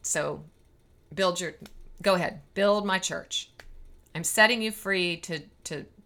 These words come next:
build my church, to take the teachings you've heard from me beyond everywhere, to Judea, Samaria, all, to the utter,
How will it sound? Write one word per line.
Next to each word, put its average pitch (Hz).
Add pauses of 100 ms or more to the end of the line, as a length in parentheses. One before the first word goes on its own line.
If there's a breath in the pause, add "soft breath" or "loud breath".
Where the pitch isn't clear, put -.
build 220
my 190
church, -
to -
take 202
the 190
teachings 247
you've 202
heard 220
from 190
me 156 (500 soft breath)
beyond 214
everywhere, 175
to -
Judea, 202
Samaria, 165 (100)
all, 202
to 208
the -
utter, 247